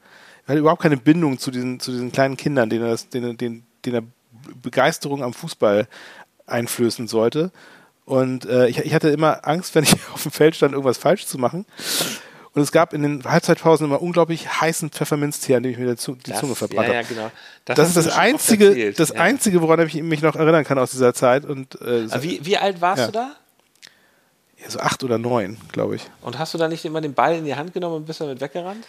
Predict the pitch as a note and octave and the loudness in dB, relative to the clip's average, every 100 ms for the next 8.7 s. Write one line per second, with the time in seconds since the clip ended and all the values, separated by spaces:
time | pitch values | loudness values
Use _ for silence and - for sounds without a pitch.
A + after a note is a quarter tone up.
0 | _ - C#3 E3+ D#3+ D#3 C3+ E3+ C3 C#3+ | _ -2 6 8 8 4 2 4 4 2
1 | - D#3 - D3 C#3 C#3 A2+ A2 A2+ A2 | 2 2 2 0 0 2 4 6 4 2
2 | C3+ B2 A#2 G2+ C3 A#2 - - C#3+ - | 0 2 2 0 -2 -2 0 0 0 0
3 | D3+ C#3+ C3 B2+ - D#3+ C#3 - A#2+ - | 2 2 2 0 0 -2 -2 0 -2 -2
4 | D#3 - G3+ - - - - - - - | -2 -2 -8 -14 -16 -14 -14 -16 -20 -20
5 | - - _ _ _ - C3 C3 C3+ C#3 | -20 -20 _ _ _ -4 0 2 2 0
6 | - - D3+ - D3+ D3 D3 - D3 C3+ | -8 0 0 2 -2 -2 -2 4 4 4
7 | - - C#3 F3+ - G3 F3+ F3 D#3+ D3+ | -2 0 0 0 -2 -2 0 -2 0 -2
8 | D3+ D3 B2 C#3 F#3 C#4+ | -2 -4 2 4 6 4